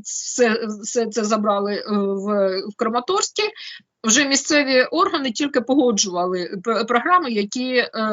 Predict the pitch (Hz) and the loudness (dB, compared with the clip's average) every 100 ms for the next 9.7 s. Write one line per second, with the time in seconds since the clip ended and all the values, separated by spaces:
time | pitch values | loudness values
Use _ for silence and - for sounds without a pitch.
0 | 214 208 202 190 - _ _ _ _ - | 0 2 2 0 -4 _ _ _ _ -8
1 | 208 196 185 175 _ _ _ _ _ 202 | 0 2 2 -6 _ _ _ _ _ -4
2 | 233 254 254 214 254 233 254 277 240 226 | 2 4 2 -2 -2 0 0 0 0 0
3 | 226 226 220 220 202 240 214 - 202 226 | 2 0 0 -6 -4 -2 -4 -4 -6 -6
4 | 220 220 208 302 440 392 311 - - - | -4 -6 -4 -2 0 0 0 -2 -10 -20
5 | - _ _ 311 359 311 - 240 240 - | -20 _ _ 4 4 2 4 2 2 0
6 | 220 208 269 240 220 - 254 220 294 349 | 0 2 4 2 -2 -2 -2 0 2 2
7 | 370 302 311 302 294 277 240 240 220 208 | 2 0 0 0 -2 -2 -6 -10 -10 -6
8 | - 254 240 - 254 240 233 226 330 330 | -2 -2 -2 0 0 0 -2 -2 -4 -4
9 | 226 - 269 247 233 233 | -8 -4 0 0 2 0